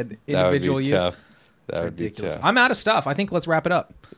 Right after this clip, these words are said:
Speaker 1: Yeah, let's wrap
Speaker 2: Thanks
Speaker 1: it
Speaker 2: for
Speaker 1: up.
Speaker 2: listening, guys. Make sure you go follow us at Hogo Pod. Um, get a Soda <laughs> Stream, um, and get some Italian friends. Real Italians, not California Italians.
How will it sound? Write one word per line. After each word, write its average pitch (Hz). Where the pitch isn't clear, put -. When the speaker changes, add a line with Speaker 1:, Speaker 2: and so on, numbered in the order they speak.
Speaker 1:
Yeah, 101
let's 95
wrap 95
Speaker 2:
Thanks -
Speaker 1:
it -
Speaker 2:
for 285
Speaker 1:
up. 202
Speaker 2:
listening, 190
guys. 147
Make 190
sure 269
you 262
go 202
follow 185
us 165
at 165
Hogo 151
Pod. 143
Um, 131
get 151
a 180
Soda 165
<laughs> -
Stream, 214
um, 156
and 156
get 202
some 240
Italian 208
friends. 110
Real 160
Italians, 113
not 160
California 143
Italians. 101